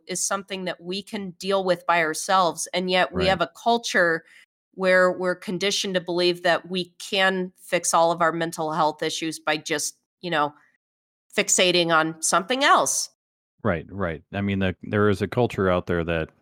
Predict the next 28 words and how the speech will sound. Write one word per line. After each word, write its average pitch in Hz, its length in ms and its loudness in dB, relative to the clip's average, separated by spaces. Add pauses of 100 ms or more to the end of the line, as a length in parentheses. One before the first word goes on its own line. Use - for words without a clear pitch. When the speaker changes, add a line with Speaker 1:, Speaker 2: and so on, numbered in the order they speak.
(140)
Speaker 2:
you 87 120 -14
know, 80 120 -8
the 80 120 -8
strong 90 480 -2
can 82 240 -8
figure 85 300 -2
it 82 80 -2
out 82 220 2
and 80 140 -4
the 78 100 -6
weak 80 300 -6 (100)
need 80 260 -8
help, 69 260 -10 (140)
right? 73 240 -8
Speaker 1:
Yeah. 180 240 2
Speaker 2:
Whatever 107 320 4
that, - 120 0
whatever 107 340 2
that 87 140 4
looks 90 280 -2
like 87 300 0
or 80 160 -4
wherever 87 400 -4
that, 82 280 -6
however 90 400 0
that 82 180 -4
manifests 87 600 -6
itself, - 500 -6